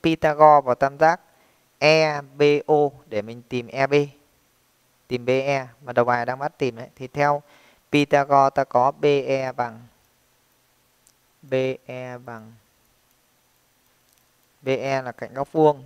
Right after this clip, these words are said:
cho nên là bằng bình phương cạnh huyền. Cạnh huyền ở đây là cạnh O E.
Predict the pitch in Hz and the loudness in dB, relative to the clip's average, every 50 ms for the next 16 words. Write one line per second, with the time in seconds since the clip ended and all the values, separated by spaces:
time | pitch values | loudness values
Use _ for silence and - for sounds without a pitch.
0 | 135 _ - 143 135 135 135 131 127 131 123 117 113 127 _ _ _ _ _ _ | -20 _ -18 -16 -14 -14 -14 -16 -16 -16 -16 -16 -18 -20 _ _ _ _ _ _
1 | _ _ _ _ _ _ _ _ _ _ _ _ _ _ _ _ - 123 120 117 | _ _ _ _ _ _ _ _ _ _ _ _ _ _ _ _ -2 -2 -2 -2
2 | 113 113 110 110 113 _ _ _ _ _ _ _ _ _ _ _ _ _ _ _ | -2 -8 -16 -20 -20 _ _ _ _ _ _ _ _ _ _ _ _ _ _ _
3 | _ _ _ 131 127 127 127 120 117 - - 147 143 139 135 - - 123 - - | _ _ _ -6 -6 -6 -6 -10 -14 -4 -2 -2 -2 -2 -8 -12 -14 -14 -14 -14
4 | 117 123 131 131 123 117 110 110 107 104 _ _ _ _ _ _ _ _ _ _ | -10 -4 0 0 0 0 -2 -6 -18 _ _ _ _ _ _ _ _ _ _ _
5 | _ _ _ _ - 113 - 110 117 120 131 131 127 123 120 117 117 113 113 107 | _ _ _ _ -18 -16 -16 -18 -14 -4 0 2 2 2 0 -2 -8 -14 -14 -14
6 | 104 113 123 131 131 131 127 127 123 117 113 110 113 - - 113 - - _ _ | -8 -6 -6 -6 -6 -8 -12 -16 -16 -14 -14 -14 -14 -8 -8 -10 -10 -10 _ _
7 | _ _ _ 139 139 139 139 139 139 139 131 | _ _ _ -2 0 0 0 0 -2 -4 -8